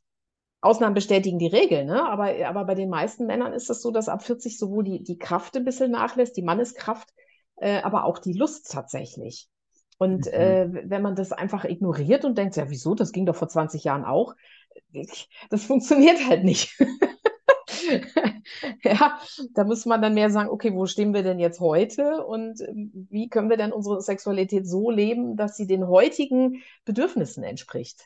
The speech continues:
Speaker 1: den heutigen Lebensumständen?“
Speaker 2: Mhm, mhm. Ja, spannend. Ich will mal ein paar Punkte bis hierhin zusammenfassen.
Speaker 1: Ja.
Speaker 2: Einmal, guter Sex entsteht auf keinen Fall oder in seltensten Fällen langfristig von selber,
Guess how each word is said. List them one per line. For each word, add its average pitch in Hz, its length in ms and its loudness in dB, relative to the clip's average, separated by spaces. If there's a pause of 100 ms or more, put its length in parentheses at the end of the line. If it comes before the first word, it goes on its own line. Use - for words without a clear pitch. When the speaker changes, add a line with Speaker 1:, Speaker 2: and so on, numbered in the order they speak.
Speaker 1:
den 180 140 -4
heutigen 214 640 0
Lebensumständen?“ 170 960 -4
Speaker 2:
Mhm, 110 640 -2
mhm. 98 540 -2 (100)
Ja, 104 260 -4
spannend. 92 480 -4
Ich - 80 -6
will 165 80 4
mal 175 80 6
ein 143 80 2
paar 127 160 0
Punkte 151 240 2
bis 117 140 -4
hierhin 120 200 -2
zusammenfassen. 104 720 -2 (380)
Speaker 1:
Ja. 143 80 -4
Speaker 2:
Einmal, 151 520 4 (140)
guter 180 240 0
Sex 160 260 -2
entsteht 139 300 -2
auf - 120 -2
keinen 143 240 2
Fall 135 280 2
oder 110 280 -2
in 113 100 -4
seltensten 135 440 0
Fällen 123 360 0
langfristig 139 560 -2
von 117 140 -2
selber, 104 420 0